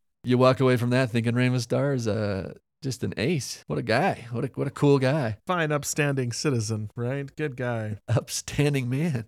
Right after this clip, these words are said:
Speaker 1: Yeah, poor guy. He, uh, he died when the platform he was standing on collapsed. What a tragedy.
Speaker 2: Mm.
Speaker 1: I don't know if this is a phrase historians use, but I call that narrative cropping.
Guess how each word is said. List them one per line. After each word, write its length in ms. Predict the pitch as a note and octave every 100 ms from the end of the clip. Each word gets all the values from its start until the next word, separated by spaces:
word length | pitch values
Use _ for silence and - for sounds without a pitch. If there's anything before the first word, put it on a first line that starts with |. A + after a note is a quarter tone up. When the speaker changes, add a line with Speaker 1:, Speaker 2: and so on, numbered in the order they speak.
| -
Speaker 1:
Yeah, 220 | D3 C3+
poor 220 | A#2 C3
guy. 280 | B2 A#2+ D3
He, 240 | B2 A2+ A2+
uh, 160 | A2+
he 140 | A2+ A#2
died 340 | A2 A#2+ B2+
when 160 | B2 A2+
the 80 |
platform 460 | A2 C3+ F3+ G2+ G#2+
he 40 | A2+
was 120 | G#2+
standing 320 | A#2 A2+ A#2
on 160 | A#2 A2
collapsed. 520 | G#2 G#2+ A2 - -
What 120 | A#2+
a 20 |
tragedy. 520 | A#2 D3 C#3 C3 B2 -
Speaker 2:
Mm. 300 | B2+ A#2+ A2 - _ _ _
Speaker 1:
I 80 | A2
don't 120 | B2+
know 100 | A2+
if 140 | G#2+ G#2
this 160 | G#2+
is 100 | G#2+
a 80 | G#2
phrase 380 | - G#2+ G#2 G2+
historians 580 | G#2 - G#2+ G#2 F#2+ G#2
use, 160 | F#2
but 260 | A2 - -
I 80 | -
call 240 | A#2 B2+ A#2
that 280 | G#2 - -
narrative 640 | G#2+ A2 A#2 B2 A#2 G#2+
cropping. 600 | - - F#2+ - F2 F#2+